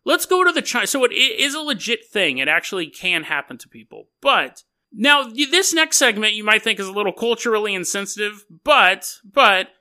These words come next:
the next story we're gonna cover is quite grim. So I figured let's pack as many as funny moments into <laughs> this next couple minutes,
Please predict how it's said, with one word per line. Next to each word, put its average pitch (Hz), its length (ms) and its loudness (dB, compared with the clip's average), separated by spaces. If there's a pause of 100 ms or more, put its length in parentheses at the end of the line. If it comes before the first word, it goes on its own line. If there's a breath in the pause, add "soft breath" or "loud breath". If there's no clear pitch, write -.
(140)
the 214 120 -2
next 254 320 0
story 330 260 0
we're 254 200 0
gonna 233 120 -4
cover 202 360 -2
is 160 180 -8
quite - 680 -2
grim. 156 360 -2
So 202 160 -6
I 185 60 -2
figured 220 340 -2
let's 220 220 0
pack 233 400 0
as 180 140 -4
many 190 320 -2
as 139 120 -6
funny 196 300 -2
moments 175 420 -4
into 160 220 -8
<laughs> 135 160 -14
this 220 340 2
next 180 300 -4
couple 180 240 -6
minutes, 170 400 -6